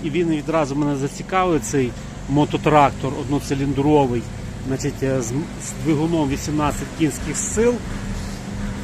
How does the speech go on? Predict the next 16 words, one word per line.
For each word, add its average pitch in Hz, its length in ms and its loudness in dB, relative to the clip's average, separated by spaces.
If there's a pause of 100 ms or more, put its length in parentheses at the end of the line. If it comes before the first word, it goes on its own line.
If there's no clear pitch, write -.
(100)
Вісімнадцять 185 680 2
кінських 127 280 -4
сил, 123 180 -4
наголошую, 131 720 0
значить, 117 440 -4
е, 117 200 0 (600)
цей 147 200 2
мототрактор, 147 840 0 (640)
але 139 340 4 (200)
він 220 260 0 (400)
з, - 100 -6 (360)
з - 120 -6
такою, 170 420 4
е, - 1000 -4 (800)
не 185 220 6
мототракторною 151 960 2